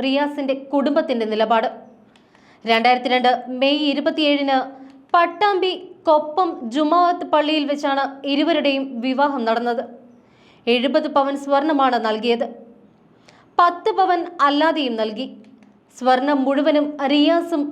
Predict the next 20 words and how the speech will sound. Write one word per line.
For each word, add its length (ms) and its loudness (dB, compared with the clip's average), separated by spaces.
അദ്ദേഹത്തിന്റെ 560 2
കുടുംബവും 440 0
കൈക്കലാക്കി. 560 -2
സ്വർണം 420 4
വേണ്ട 260 4
എന്നാണ് 300 2
റിയാസിന്റെ 520 0
വീട്ടുകാർ 400 2
വിവാഹത്തിന് 580 0
മുന്നേ 340 2
പറഞ്ഞിരുന്നത്. 540 0
എന്നാൽ 200 4
വിവാഹത്തിന് 600 0
ശേഷം 280 0
വീട്ടുകാർ 380 4
പൊന്നിന്റെയും 640 2
പണത്തിന്റെയും 680 0
കാര്യത്തിൽ 360 2
വാശി 400 0
പിടിച്ചു 280 -6